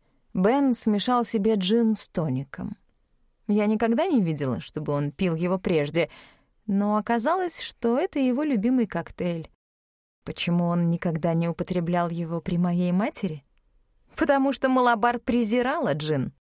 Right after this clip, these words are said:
На ужин ожидалось любимое блюдо Джека — новоанглийская классика, сваренные на пару лобстеры с кукурузой. С этой целью на плите грохотала крышкой громадная кастрюля с порцией кипящей воды на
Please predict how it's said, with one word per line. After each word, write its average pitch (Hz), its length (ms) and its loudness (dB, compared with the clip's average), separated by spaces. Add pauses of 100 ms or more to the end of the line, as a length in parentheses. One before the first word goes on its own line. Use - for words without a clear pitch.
(500)
На 190 180 4
ужин 233 500 0
ожидалось 233 600 2
любимое 233 480 2
блюдо 226 280 2
Джека — 170 600 -4 (420)
новоанглийская 208 840 2
классика, - 600 -4 (480)
сваренные 147 640 0
на 139 140 -2
пару 143 240 -4
лобстеры 233 640 -2
с - 80 -6
кукурузой. 135 760 -6 (520)
С - 120 -4
этой 151 240 -2
целью 247 460 0
на 147 100 0
плите 165 320 0
грохотала 180 560 -2
крышкой 190 640 -2 (100)
громадная 165 680 0
кастрюля 220 640 0
с - 120 -6
порцией 185 520 -2
кипящей 175 580 -2
воды 165 460 0
на 151 400 -4